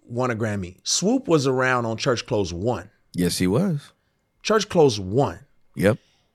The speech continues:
Speaker 1: He was around on Church Clothes Two. He rapped on One. He rapped on Two. He helped me craft Three.
Speaker 2: Wow.
Speaker 1: The man is a musical genius. He's humble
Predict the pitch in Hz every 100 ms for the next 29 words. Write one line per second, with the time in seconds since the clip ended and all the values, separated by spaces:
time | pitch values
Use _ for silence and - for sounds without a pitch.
0 | _ _ _ _ - 262 220 165 160 151
1 | 135 131 160 135 - 131 101 95 - -
2 | 254 254 160 131 147 - 131 113 101 87
3 | 123 220 330 - 156 120 131 143 - 170
4 | 185 - 202 107 - _ _ _ _ -
5 | 226 139 170 - - 147 143 - 214 185
6 | 123 - - _ 208 247 185 - _ _
7 | _ _ _ - 82 78 73 - _ _
8 | _ _ _ _ _ _ _ _ _ _
9 | _ _ _ _ 139 151 160 208 196 156
10 | 143 - 160 151 127 127 220 226 240 180
11 | 127 123 123 175 226 - - _ _ _
12 | _ _ - 165 127 - - 180 220 170
13 | 151 135